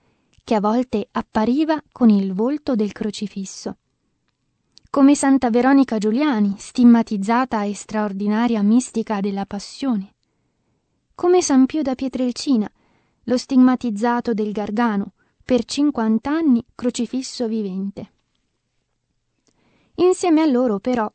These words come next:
ci sono molti altri santi francescani che non è qui possibile ricordare, ma che furono tutti folli d'amore per Gesù crocifisso,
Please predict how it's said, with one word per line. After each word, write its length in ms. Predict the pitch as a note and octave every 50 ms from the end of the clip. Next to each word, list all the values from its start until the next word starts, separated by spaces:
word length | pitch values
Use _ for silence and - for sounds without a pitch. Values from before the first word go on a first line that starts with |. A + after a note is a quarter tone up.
| _
ci 140 | - - D4+
sono 240 | - - D#4+ D#4 D#4
molti 340 | D#4+ F4 F4+ E4+ - - C4
altri 380 | A#3+ B3 C4+ B3+ - G3+ G#3
santi 420 | G3+ - A#3+ A#3 A#3+ A#3+ - A3 G#3
francescani 960 | - G#3+ G#3 G#3 - - G3+ - - - - B3 B3+ B3 G#3+ G3+ G3 F#3+ -
che 140 | - - A#3+
non 180 | A3+ A3 A3 A3+
è 160 | A#3 A#3 -
qui 200 | - A#3 G#3+ G3+
possibile 640 | - G#3 G#3 - - - G#3+ G#3+ G3+ G#3+ G3+ G3+ G3+
ricordare, 760 | G3+ G#3 G3+ - G#3+ G#3 G3+ G3 G3+ G#3+ G3+ G#3 G3+ G#3 - - _ _ _ _ _ _ _ _
ma 160 | B3 C4+ D4+
che 160 | D4+ - D#4+ D4
furono 500 | - - F#4+ F#4+ F4 D4 A#3 A3+ A3+ -
tutti 460 | - E4+ F4+ _ _ - A3+ - - _
folli 500 | - - - C#4 D4 D#4 D4 B3+ A3 G#3
d'amore 460 | G#3 G#3 G#3+ A#3 C4+ C#4+ C#4 B3 A3+
per 220 | - G#3 G#3 G3
Gesù 280 | F#3+ G#3+ G#3+ G3 A3 A3+
crocifisso, 800 | - - G#3+ - - G3+ - G3+ G3 G3 - - - - G3+